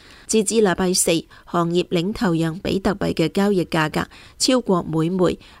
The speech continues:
八萬二千美元，低過一個月前超過十萬美元嘅高位。F B I喺禮拜三晚間表示，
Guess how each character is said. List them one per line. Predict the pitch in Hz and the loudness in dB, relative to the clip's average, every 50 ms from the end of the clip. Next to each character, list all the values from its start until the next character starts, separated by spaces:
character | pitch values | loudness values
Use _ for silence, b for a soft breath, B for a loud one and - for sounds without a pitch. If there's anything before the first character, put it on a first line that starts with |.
| B _ | B _
八 | - 170 165 - - | -4 -2 -2 -2 -2
萬 | 175 160 165 160 - - | -2 -2 -2 -2 -4 -4
二 | 160 160 151 | -4 -2 -2
千 | - - 214 208 | 0 0 0 0
美 | 208 180 160 160 | 0 0 0 2
元， | 160 165 - - - B B B B B B B - | 0 0 -2 -2 -6 B B B B B B B -2
低 | 202 208 214 214 | 0 2 2 2
過 | - 180 165 - | 2 0 0 2
一 | 190 220 | 2 0
個 | 226 - 175 | 0 0 -2
月 | - 170 160 | 0 0 -2
前 | 147 - - 165 147 151 | 0 0 -2 -2 -2 -2
超 | 156 - 202 196 190 | -4 0 0 0 0
過 | 180 160 165 | 0 -2 -2
十 | - - 175 - 170 | 0 -2 -4 -2 -2
萬 | 165 160 165 | -2 -2 -2
美 | 156 160 151 160 | 0 0 2 2
元 | 165 151 - | 0 0 0
嘅 | 170 160 147 | -2 -4 0
高 | - 185 | 2 2
位。 | 185 175 170 151 165 202 254 B B B B B B B B B | 2 2 0 0 0 -2 -4 B B B B B B B B B
F | - - - - 208 160 | -6 -4 -4 -2 -2 -2
B | - 196 202 | 0 -2 -2
I | - - 214 220 220 | -2 -2 -2 -2 -2
喺 | 208 196 214 214 | -2 -2 -2 -2
禮 | 196 165 | -2 -2
拜 | - 165 165 165 | -2 -2 -2 -2
三 | 160 - - 214 208 214 208 | -2 -2 -2 -4 -4 -4 -4
晚 | 180 165 160 | -4 -6 -6
間 | 165 196 208 220 220 | -4 -4 -4 -4 -2
表 | 196 170 151 190 | -2 -2 -2 -2
示， | - - 202 165 - | 0 0 0 0 -2